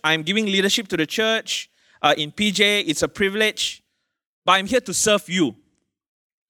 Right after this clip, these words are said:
I'm not here to serve myself. It's not easy being a pastor.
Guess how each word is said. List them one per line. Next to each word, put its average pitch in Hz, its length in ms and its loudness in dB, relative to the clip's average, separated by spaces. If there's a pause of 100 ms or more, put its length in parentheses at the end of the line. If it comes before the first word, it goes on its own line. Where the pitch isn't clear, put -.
(280)
I'm 175 100 0
not 247 140 0
here 247 120 2
to 208 100 0
serve 233 200 0
myself. 226 600 2 (1040)
It's 151 120 -8
not 214 160 2
easy 190 180 2
being 196 160 2
a 151 80 0
pastor. 165 380 -2